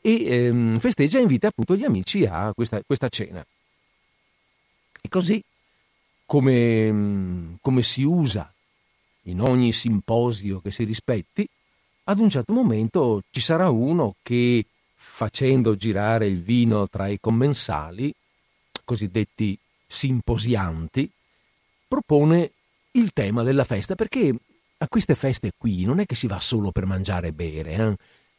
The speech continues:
Siamo fra gente che si conosce, siamo, ce la passiamo via, ce-,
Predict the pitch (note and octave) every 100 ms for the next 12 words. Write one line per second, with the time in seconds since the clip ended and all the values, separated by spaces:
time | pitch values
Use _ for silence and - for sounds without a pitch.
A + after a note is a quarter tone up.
0 | - - G#4 G#3+ C#3+ C#3+ A#2+ C3 C3+ B2+
1 | G2+ - A2+ - F#2 C#3 E3 D#3+ - B2+
2 | - C#3+ C3 C3+ - A3+ D#3 F#2 - G2+
3 | G#2 A#2 E3+ C#3+ A#2+ C3